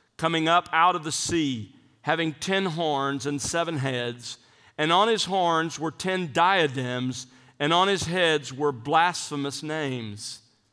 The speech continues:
And the beast which I saw was like a leopard, and his feet were like those of a bear, and his mouth like the mouth of a lion.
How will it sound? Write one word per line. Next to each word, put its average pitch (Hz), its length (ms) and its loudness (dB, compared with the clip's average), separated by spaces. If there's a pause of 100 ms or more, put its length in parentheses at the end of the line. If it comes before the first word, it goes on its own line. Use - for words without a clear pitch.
(680)
And 175 140 -2
the 180 60 2
beast 240 440 -2
which 220 200 -4
I 185 140 2
saw 202 440 4
was 175 220 -2
like 196 240 2
a 170 40 0
leopard, 165 600 -2 (760)
and 123 120 -6
his 131 180 -6
feet 220 340 -4
were 170 120 -2
like 170 220 2
those 175 300 2
of 156 120 0
a 143 60 -4
bear, 135 580 0 (760)
and 156 80 2
his 147 160 0
mouth 190 540 4
like 170 180 2
the 180 80 -2
mouth 180 340 2
of 175 100 -2
a 165 40 0
lion. 151 720 0